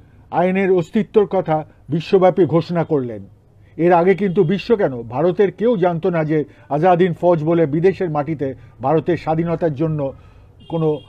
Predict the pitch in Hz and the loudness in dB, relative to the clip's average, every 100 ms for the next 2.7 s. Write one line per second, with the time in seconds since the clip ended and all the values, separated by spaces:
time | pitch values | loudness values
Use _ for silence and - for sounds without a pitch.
0 | - 139 165 160 - 160 156 147 127 120 | -6 -2 0 -2 0 0 0 0 -2 -6
1 | - 107 - - - - - 165 185 165 | -12 -18 -20 -20 -20 -16 -2 0 0 0
2 | 180 180 - 151 165 170 165 | -2 -2 -2 0 2 2 0